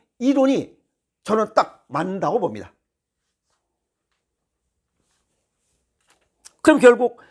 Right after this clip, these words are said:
이 내 몸속에 이 종합 비타민제를 먹으면 자연 치유력을 훼손하는 거잖아. 망가뜨리는 거예요, 오히려. 에?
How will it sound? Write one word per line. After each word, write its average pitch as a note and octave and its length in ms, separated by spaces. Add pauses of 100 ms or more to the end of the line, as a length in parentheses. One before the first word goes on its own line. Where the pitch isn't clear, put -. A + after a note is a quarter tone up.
(180)
이 B3 240
내 A3 200
몸속에 G#3 760 (1080)
이 A3+ 380
종합 G#3 580
비타민제를 G3 680
먹으면 E3+ 600 (1500)
자연 A3 460 (1000)
치유력을 C4 840 (1080)
훼손하는 D4 480
거잖아. A2+ 320 (840)
망가뜨리는 F4 560
거예요, D#3 180
오히려. C#3 320 (760)
에? A#3+ 160